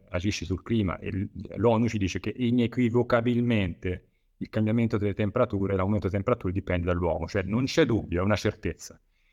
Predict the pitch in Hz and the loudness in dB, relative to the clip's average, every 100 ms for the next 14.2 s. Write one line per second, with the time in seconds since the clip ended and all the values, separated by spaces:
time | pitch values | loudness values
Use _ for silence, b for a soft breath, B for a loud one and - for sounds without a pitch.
0 | _ - - 143 147 127 107 123 131 - | _ -6 -2 2 4 4 2 0 -2 -6
1 | - 101 101 131 107 - 95 101 - 110 | -6 -2 2 4 2 0 -2 -2 2 2
2 | 101 101 101 - 95 95 95 95 90 95 | 2 0 -2 -2 -4 -2 0 2 2 0
3 | 95 - - - 95 92 101 - 92 92 | -4 -4 -4 -6 -2 2 2 0 0 2
4 | 90 - - 90 87 - 82 78 - _ | 2 0 -4 0 0 -2 -6 -6 -12 _
5 | _ _ _ _ _ - 147 175 190 - | _ _ _ _ _ -4 0 2 2 2
6 | 156 143 147 151 135 139 135 123 127 117 | -2 2 2 2 2 4 4 4 0 2
7 | 120 139 110 98 117 - 139 131 117 123 | 4 4 4 2 -2 -2 -2 0 0 0
8 | 135 131 110 107 113 117 110 110 101 107 | 2 2 2 2 2 0 0 -2 -2 0
9 | 101 - 107 123 101 104 98 - 104 101 | -2 -2 -2 0 0 0 0 0 -2 2
10 | 101 101 95 92 92 90 90 87 92 95 | 2 2 2 0 0 -2 -2 -2 -2 0
11 | 95 90 85 90 110 90 73 _ _ _ | -2 -4 -4 -4 -4 -6 -8 _ _ _
12 | 117 156 147 139 127 120 104 90 120 107 | 4 4 4 2 2 2 -2 0 0 0
13 | - 135 127 - 101 95 104 143 139 117 | 2 0 0 -4 -4 -2 -2 0 2 2
14 | 98 - | -2 -8